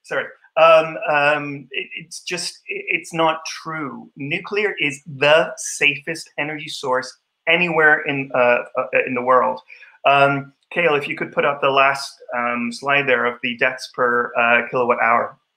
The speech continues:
So, uh, this is from New York, uh, State Water Resources Institute. If you look at, uh, the middle, uh, column there, you can see the mortality rate at deaths,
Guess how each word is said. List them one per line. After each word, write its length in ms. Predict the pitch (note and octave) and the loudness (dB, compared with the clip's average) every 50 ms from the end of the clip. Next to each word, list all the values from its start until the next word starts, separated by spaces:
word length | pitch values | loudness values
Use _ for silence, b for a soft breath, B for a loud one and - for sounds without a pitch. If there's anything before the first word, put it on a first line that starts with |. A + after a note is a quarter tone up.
| _ _ _ _ _ _ _ _ _ - - | _ _ _ _ _ _ _ _ _ -16 -6
So, 280 | - D3+ C#3+ C#3 C#3+ B B B B B B - | -2 -2 -2 -2 -4 B B B B B B 0
uh, 460 | C#3+ C#3+ C#3+ C#3+ C#3 C3+ C3 C3 C3 B2+ b b b b _ | 2 4 6 6 6 4 4 2 -2 -8 b b b b _
this 140 | D3+ D#3 - F#3+ | -6 -6 -4 -6
is 100 | D#3 - | -4 -2
from 160 | E3 D3+ C#3+ | -2 0 0
New 100 | D3 D3 | 0 0
York, 380 | D3 D3+ D3 D3+ D3+ - - - B2+ | 2 2 2 2 0 -4 -8 -4 0
uh, 300 | B2+ C3 C3 B2+ B2+ B2 | 2 4 4 4 2 2
State 260 | B2 - C#3+ C#3 C3+ | 0 -2 -4 -4 -2
Water 300 | B2+ C3+ C#3+ C#3+ C#3 C#3 | 2 2 2 4 2 0
Resources 640 | B2+ B2 C3+ C#3+ C#3 C#3+ C3 B2 - - A#2+ - - | -2 -4 -6 -4 -4 -4 -6 -6 -8 -12 -14 -14 -14
Institute. 480 | B2+ A#2+ A#2 - - - - C3 C3 C3+ - | -14 -12 -10 -10 -8 -6 -4 -4 -4 -4 -4
If 180 | - C#3 - D#3+ | -4 -4 -2 -4
you 100 | C#3 C3+ | -4 -4
look 200 | D3+ G3 G#3+ G#3+ - - - | -4 -4 -4 -6 -10 -6 0
at, 320 | D#3 C#3+ C#3 C#3 C#3 - - _ _ _ - | 2 2 2 2 0 -4 -12 _ _ _ 0
uh, 200 | C#3+ C3 B2+ B2+ A#2+ A#2+ | 0 2 2 0 0 0
the 240 | C#3 B2+ B2 A#2+ A#2 | 0 2 2 0 0
middle, 600 | A#2+ C3 C3+ D#3 E3 E3+ E3+ D#3 C#3+ B2+ C3 - _ _ _ - | -2 -2 0 0 2 2 2 2 0 0 -2 -6 _ _ _ -2
uh, 240 | B2 A#2+ A#2 A#2+ A#2+ - | 0 0 0 0 0 0
column 380 | - C#3+ C#3+ D3+ D3+ D3+ C#3 | 2 2 4 4 2 2 0
there, 280 | B2 A#2+ A#2 A#2 A#2 B B B B _ | 0 0 0 0 -2 B B B B _
you 100 | - C3+ | -14 -8
can 160 | C#3 C#3 C3+ | -8 -6 -6
see 300 | C3+ - - D#3 D#3 D3+ | -6 -6 -8 -8 -8 -4
the 220 | D#3 C#3+ C3+ C3 B2 | -2 0 0 0 0
mortality 580 | C3 B2+ B2+ - - - F3 F3 F#3 F3 E3 | 0 -2 -2 -6 -6 -2 0 0 0 0 -2
rate 300 | C#3 B2+ C3 B2+ B2+ B2+ - - - C3 | -2 2 2 2 2 0 -2 -2 0 2
at 300 | B2+ B2 - - - - _ _ _ _ _ _ - | 2 2 0 -2 -4 -10 _ _ _ _ _ _ 2
deaths, 460 | D3+ E3 E3 - - - - - | 2 2 2 0 -6 -10 -12 -12